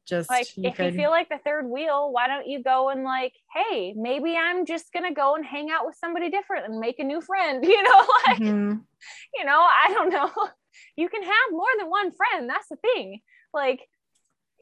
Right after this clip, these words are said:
Speaker 2: he, he's not only allowed to have the one friend.
Speaker 1: And some people have a hard time making friends.
Speaker 2: Oh, which I understand. Like, sometimes I have <laughs> a hard time, like,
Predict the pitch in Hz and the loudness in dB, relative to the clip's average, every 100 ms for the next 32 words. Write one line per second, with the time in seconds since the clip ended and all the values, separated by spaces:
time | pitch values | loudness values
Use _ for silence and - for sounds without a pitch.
0 | - 247 349 359 269 339 330 339 427 403 | -12 2 4 4 4 2 4 4 4 4
1 | 392 427 294 285 330 254 - 330 381 233 | 2 2 2 4 4 2 2 4 4 2
2 | 233 269 254 226 311 359 165 127 - _ | -2 -2 -4 -8 -8 -6 -8 -14 -20 _
3 | _ _ _ _ - 220 220 - - 311 | _ _ _ _ -10 -6 -6 -6 0 0
4 | 370 370 359 311 262 240 226 220 - 214 | 2 0 2 2 4 4 4 2 2 0
5 | 202 180 185 180 165 156 160 190 - - | 0 -4 -6 -4 -2 -4 -6 -12 -14 -18
6 | _ - - _ _ 392 339 226 - 403 | _ -20 -20 _ _ 4 4 2 -2 -4
7 | 403 466 480 453 370 269 - 381 392 208 | -2 0 0 0 -2 -4 -6 -2 0 0
8 | 220 269 285 302 311 320 349 320 285 277 | -2 -2 -2 -2 -6 -2 -2 -2 2 2
9 | 311 285 285 339 415 381 330 285 294 269 | 2 0 0 2 4 6 4 4 2 2
10 | 240 247 240 233 226 | 2 -2 -6 -4 -6